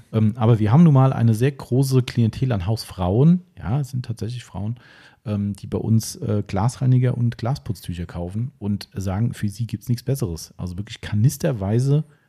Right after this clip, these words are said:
sich Glasreiniger bei uns kaufen, ähm, und, äh, immer wieder Tüchernachschub und sowas und immer wieder ihren Freundinnen, Verwandten, wie auch immer, empfehlen. Supergeil. Ähm, daran sieht man aber, die machen garantiert mit dem Zeug nichts am Auto.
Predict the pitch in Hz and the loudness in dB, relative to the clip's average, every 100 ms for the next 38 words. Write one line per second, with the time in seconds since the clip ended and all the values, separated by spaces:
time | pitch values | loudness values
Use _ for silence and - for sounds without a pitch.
0 | _ 110 135 - _ 107 107 127 131 131 | _ -4 -4 -4 _ -6 -4 -2 0 0
1 | 135 127 123 - - - 120 127 139 131 | 0 -4 -4 -6 -16 -4 -2 0 0 -2
2 | - _ _ _ 117 113 113 - 113 - | -4 _ _ _ 2 4 2 2 0 0
3 | 113 107 120 117 110 104 135 143 131 139 | -4 0 2 2 2 -2 -4 -2 -2 -2
4 | - 131 123 117 123 - 117 131 131 123 | -4 -4 -4 -2 -2 -2 -2 0 2 0
5 | 120 110 107 - 117 123 120 117 - 104 | 0 -2 -4 -2 2 4 4 0 -4 -2
6 | 107 127 113 107 120 135 135 - 123 123 | 0 -2 -2 -4 -4 -2 -2 0 2 2
7 | - - - - _ _ - 139 151 117 | -2 -20 -20 -20 _ _ -4 2 2 2
8 | 123 147 - _ _ _ 120 120 120 120 | 2 0 -4 _ _ _ 2 4 6 6
9 | 123 _ _ _ 104 107 110 147 139 110 | 2 _ _ _ 2 2 2 0 2 2
10 | 107 101 107 - 117 131 165 170 165 147 | 0 2 2 2 -2 0 0 2 0 0
11 | 127 135 135 127 165 - 160 180 160 80 | 0 0 -2 -4 -6 -4 -4 -4 -6 -8